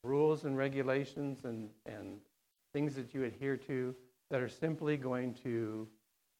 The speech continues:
in a sense, make you a miserable person. We don't, we don't wanna be that way. And I also don't wanna, to have that list, and if my list is longer than yours and I'm doing my list better than yours, then I can look down on you and say, "See,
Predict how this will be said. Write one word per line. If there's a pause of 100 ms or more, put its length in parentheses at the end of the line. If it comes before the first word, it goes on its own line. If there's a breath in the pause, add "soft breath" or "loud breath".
(140)
in
a
sense, (200)
make
you
a
miserable
person. (1120)
We
don't, (180)
we
don't
wanna
be
that
way. (1800)
And
I
also
don't
wanna, (360)
to
have
that
list,
and
if
my
list
is
longer
than
yours
and
I'm
doing
my
list
better
than
yours,
then
I
can
look
down
on
you
and
say,
"See,